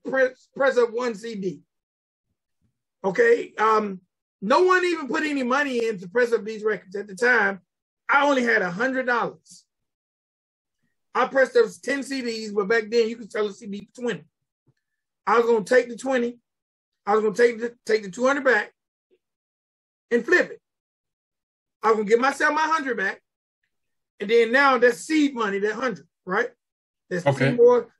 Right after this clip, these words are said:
Speaker 1: That was the plan, right?
Speaker 2: Okay.
Speaker 1: In the meantime, between time, now everybody say, "Man, I want a copy though."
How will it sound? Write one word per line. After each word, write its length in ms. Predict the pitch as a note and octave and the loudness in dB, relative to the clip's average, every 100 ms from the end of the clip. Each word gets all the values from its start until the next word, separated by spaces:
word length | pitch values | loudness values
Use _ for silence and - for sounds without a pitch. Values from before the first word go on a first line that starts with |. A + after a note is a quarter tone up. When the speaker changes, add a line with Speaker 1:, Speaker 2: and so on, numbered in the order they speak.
| - | 2
Speaker 1:
That 180 | D4+ D4+ | 4 4
was 220 | D4 C#4+ | 2 2
the 100 | C#4+ | -4
plan, 340 | D4+ C4+ - - | -2 -2 -4 -8
right? 240 | F#3+ C#4+ G4+ _ _ _ _ _ | -4 -2 -4 _ _ _ _ _
Speaker 2:
Okay. 340 | C3 C3 C#3 - _ _ _ | -4 -2 -4 -6 _ _ _
Speaker 1:
In 120 | C4+ E4+ | -2 0
the 60 | |
meantime, 520 | E4+ E4+ D4+ D#4+ E4 | -2 -2 0 0 0
between 360 | D#4 D#4 E4+ D#4+ | -2 -6 -6 -4
time, 420 | C4 A3+ A#3 A#3+ _ _ _ _ _ _ _ _ _ _ _ - | -2 0 -2 -4 _ _ _ _ _ _ _ _ _ _ _ -2
now 260 | C4+ D#4+ D4 | 2 4 4
everybody 400 | D4 C#4 C#4+ C#4 | 2 2 2 2
say, 140 | B3+ | 0
"Man, 340 | A#3+ B3+ C4 | 0 -2 0
I 80 | A3+ | -2
want 220 | C#4 C#4+ | -4 -6
a 40 | C4 | -6
copy 380 | B3 D4+ C#4+ G#3+ | -4 -4 -4 -4
though." 260 | F#3 F#2 | -4 -6